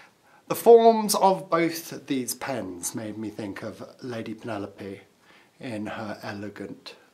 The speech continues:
limousine, zooming around, supporting the various Thunderbirds.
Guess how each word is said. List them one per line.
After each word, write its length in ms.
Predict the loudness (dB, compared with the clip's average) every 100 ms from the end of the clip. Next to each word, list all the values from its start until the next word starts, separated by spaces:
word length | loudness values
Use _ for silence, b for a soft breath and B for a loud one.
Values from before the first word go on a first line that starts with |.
| -12
limousine, 1000 | -4 -2 0 0 2 2 2 -2 -4 -8 -10 B B B B _ -8
zooming 420 | 2 6 6 6
around, 600 | 2 2 2 0 -4 -6 -10 -20 _ _ _ _ _ _ _
supporting 720 | -2 -2 -2 -4 -2 -6 -6
the 140 | -4
various 440 | 0 0 0 -2 0
Thunderbirds. 760 | 0 0 -4 -10 -10 -8 -8